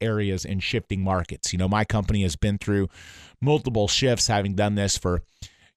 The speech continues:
you know, sixteen, over sixteen years. And I, I've seen the challenges that come with insurance and financing when things change a little bit. And a lot of real estate agents that don't have experience doing that, you know, will, will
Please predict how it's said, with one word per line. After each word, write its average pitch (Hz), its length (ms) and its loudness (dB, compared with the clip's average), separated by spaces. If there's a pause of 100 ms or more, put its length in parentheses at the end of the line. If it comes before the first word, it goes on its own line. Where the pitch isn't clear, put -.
you 110 80 -2
know, 98 240 2
sixteen, 113 640 0
over 104 220 0
sixteen 120 480 0
years. 101 420 2 (480)
And 107 400 0 (140)
I, 113 160 0
I've 104 240 2
seen 139 520 0
the 101 140 -2
challenges 113 540 2
that 90 140 -4
come 117 220 2
with 101 160 0
insurance 104 440 0
and 98 100 -2
financing 110 500 0
when 98 120 -2
things 104 240 -4
change 123 320 -2
a - 20 -2
little 98 220 -2
bit. 92 320 -2
And 98 160 -2
a - 20 0
lot 101 300 2
of 107 60 -2
real 123 180 2
estate 104 260 0
agents 98 300 -2
that 98 100 -4
don't 82 160 -4
have 95 140 0
experience 107 560 -4
doing 127 240 -2
that, 101 240 -2 (880)
you 104 120 2
know, 101 100 6
will, 101 440 4
will 101 400 2